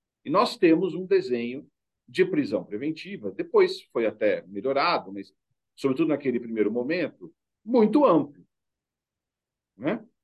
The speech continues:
É, por que que eu tô dizendo isso, né? É, porque houve uma violação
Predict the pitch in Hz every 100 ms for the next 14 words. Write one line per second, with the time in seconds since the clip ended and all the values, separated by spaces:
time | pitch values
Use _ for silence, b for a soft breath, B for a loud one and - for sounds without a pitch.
0 | _ b b _ _ - 113 113 110 107
1 | 104 101 95 90 85 78 _ _ _ _
2 | _ _ _ _ _ _ 170 202 254 233
3 | 190 156 160 156 151 113 - _ _ _
4 | - 131 - _ b _ _ _ 104 98
5 | 95 - 139 139 156 165 165 - _ _
6 | _ _ _ _ _ _ _ _ _ _
7 | _ _ _ 190 262 240 135 139 156 156
8 | 147 156 156 131 - 156 139